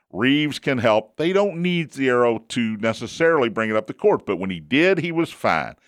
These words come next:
And he finished through contact down low. He's long. He is stronger than he was last year. He's a lot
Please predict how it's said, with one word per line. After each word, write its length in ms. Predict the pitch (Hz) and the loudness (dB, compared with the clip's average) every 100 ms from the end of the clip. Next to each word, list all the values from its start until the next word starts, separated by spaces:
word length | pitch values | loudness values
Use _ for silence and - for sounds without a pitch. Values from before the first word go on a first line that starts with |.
| _ _ _ _ | _ _ _ _
And 360 | 104 120 123 117 | -2 0 0 -2
he 140 | 110 | -4
finished 680 | 95 - 131 147 165 - - - | -6 -4 -2 0 -2 -6 -10 -20
through 240 | - 151 | -4 -4
contact 800 | - 135 123 120 123 117 113 - | 0 0 0 0 0 0 -4 -10
down 280 | - 104 104 | -2 0 0
low. 460 | 101 117 160 196 190 - _ _ _ | 4 4 4 2 -2 -20 _ _ _
He's 340 | - 104 95 92 | -8 -4 -4 -2
long. 640 | 101 123 143 156 180 170 _ _ _ | 4 6 8 6 2 -4 _ _ _
He 260 | 123 113 104 | -4 0 0
is 160 | 98 | 0
stronger 720 | - - 127 127 156 160 170 | -4 -2 4 6 6 4 2
than 120 | 165 165 | 2 0
he 80 | |
was 300 | 160 165 160 | 2 4 4
last 300 | 151 156 139 | 4 2 2
year. 140 | 147 147 | -2 -2
He's 120 | 123 | 0
a 60 | 110 | 0
lot 460 | 101 117 165 - | 2 4 4 2